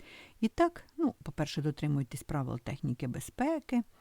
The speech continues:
І повторіть формулу тонкої лінзи, подумайте, які вимірювання вам слід зробити, щоб визначити фокусну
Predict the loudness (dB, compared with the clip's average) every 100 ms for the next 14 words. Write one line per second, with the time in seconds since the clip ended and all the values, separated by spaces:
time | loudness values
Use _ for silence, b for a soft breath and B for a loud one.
0 | B B B B B B B B -20 _
1 | 2 2 2 0 -2 4 4 6 0 -4
2 | 0 2 4 4 2 2 0 2 0 2
3 | 2 2 4 2 2 2 4 4 2 0
4 | 0 0 2 4 2 0 0 -2 -4 -2
5 | -2 0 -2 0 0 -2 -2 0 2 0
6 | -2 -4 -6 -4 -4 -2 0 0